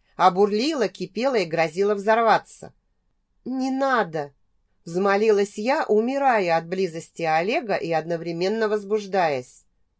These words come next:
Он снова распылил свои мега-супер-секси-феромоны. Я вдыхала запах его парфюма, смотрела на Карпа, желая прикоснуться к бицепсу,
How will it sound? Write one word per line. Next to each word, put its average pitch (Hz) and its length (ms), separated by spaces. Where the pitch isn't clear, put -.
Он 196 200
снова 254 480
распылил 208 580
свои 180 380
мега-супер-секси-феромоны. 190 2000
Я 208 200
вдыхала 214 500
запах 214 400
его 180 240
парфюма, 160 800
смотрела 190 600
на 202 160
Карпа, 143 640
желая 202 380
прикоснуться 240 760
к 175 60
бицепсу, - 640